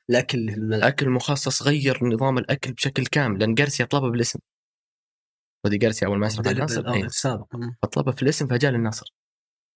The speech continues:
Speaker 2: فوضح الفرق بين الأكل قبل ما جاء وبعد، وضح فكرته كيف الاستشفاء بعد التمرين، كيف تأثير الأكل في الاستشفاء، كيف، يعني، عشان يقنعك يحط الأشياء علميًا عشان يوضح لك.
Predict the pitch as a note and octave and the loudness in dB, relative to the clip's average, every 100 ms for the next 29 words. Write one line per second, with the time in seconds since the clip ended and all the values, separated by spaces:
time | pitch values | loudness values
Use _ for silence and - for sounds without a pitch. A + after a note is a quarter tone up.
0 | _ - A#2 C#3 E3 A#2 A2+ A2+ C3+ - | _ 0 4 4 2 0 0 0 -2 0
1 | G#2 G#2 G2+ A#2+ - F#2+ - _ _ - | 0 0 0 -2 -2 -6 -6 _ _ 0
2 | A2 A2 G#2 G2+ G#2+ G#2 B2+ E3+ - _ | 2 2 0 0 -2 0 -2 -2 -8 _
3 | _ _ _ _ - C#3+ D#3 - E3+ B2 | _ _ _ _ -2 2 2 2 0 0
4 | A#2 - C3+ - - _ _ _ - A#2 | 0 0 0 -4 -20 _ _ _ -2 0
5 | - A2 - A2+ G#2+ - G2+ G#2+ A2+ - | 2 0 2 2 2 0 0 2 0 0
6 | A2+ - A#2+ G#2 A2 - - - - - | 0 0 0 0 -2 -4 -6 -4 -4 -2
7 | C3+ C3+ _ - A2+ - - _ _ _ | -2 -2 _ -2 -2 -4 -20 _ _ _
8 | _ - G#2+ A2+ A#2 - B2 C3+ C3+ D#3 | _ -2 0 0 -2 -2 2 2 4 2
9 | F3 - - - - E3 D#3 - A2+ - | 2 -4 -10 -8 0 2 2 2 2 4
10 | D3+ B2 B2 B2+ G#2+ - _ _ _ _ | 2 2 2 2 -2 -8 _ _ _ _
11 | _ _ _ - A2 A2 G#2+ A2+ - F#2 | _ _ _ 0 4 4 4 2 0 -4
12 | - | -8